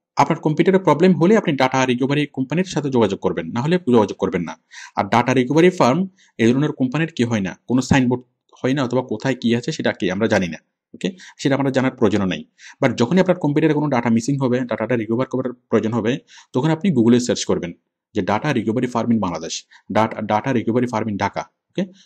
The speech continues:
তখন যেটা আপনি সেই কোম্পানিগুলোকে পান, তখন তাদের সাথে আপনি যোগাযোগ করবেন। তাহলে ওই ধরনের এক্সেপশনাল যে সার্ভিস,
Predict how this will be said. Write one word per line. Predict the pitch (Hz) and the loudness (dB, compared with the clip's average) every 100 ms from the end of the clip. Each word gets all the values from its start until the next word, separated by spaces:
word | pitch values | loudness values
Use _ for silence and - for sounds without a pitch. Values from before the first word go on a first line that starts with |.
| _ | _
তখন | 123 151 | 2 2
যেটা | 151 147 | 0 -2
আপনি | 139 135 | -2 -4
সেই | 135 | -2
কোম্পানিগুলোকে | 131 135 143 143 147 | -4 -2 -2 -2 -2
পান, | 151 196 254 - | 0 0 0 -4
তখন | - 110 - | -4 -4 -4
তাদের | 101 - | -8 -8
সাথে | - | -8
আপনি | 160 185 | -6 0
যোগাযোগ | 135 87 - | 2 2 -2
করবেন। | 180 - - _ _ _ _ - _ | -4 -4 -10 _ _ _ _ -20 _
তাহলে | 143 147 - | -2 -2 2
ওই | 151 156 | 2 6
ধরনের | 208 202 - | 4 2 -2
এক্সেপশনাল | - - - 196 - 196 190 | -4 -2 -2 -2 0 2 2
যে | 160 | 2
সার্ভিস, | - 147 156 156 | 0 2 2 0